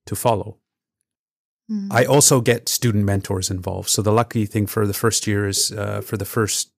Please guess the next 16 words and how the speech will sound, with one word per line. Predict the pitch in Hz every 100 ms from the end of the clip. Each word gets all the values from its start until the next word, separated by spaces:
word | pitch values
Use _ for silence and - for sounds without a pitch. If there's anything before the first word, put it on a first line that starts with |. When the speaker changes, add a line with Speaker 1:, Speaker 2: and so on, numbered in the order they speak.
| - -
Speaker 1:
uh, | 113 104 104 107 110 120 _ _
first | - 131 -
month | 110 110 101
of | 104 -
their | 98
studies, | - 123 123 117 120 - _ _ _
they | 107
have | 98 98 -
weekly | 107 - 101
meetings | 101 101 98 -
with | 101
their | 95
student | - 101 98
mentor, | 101 95 - 98 92
getting | 90 95 90
advice. | 90 - 98 92 -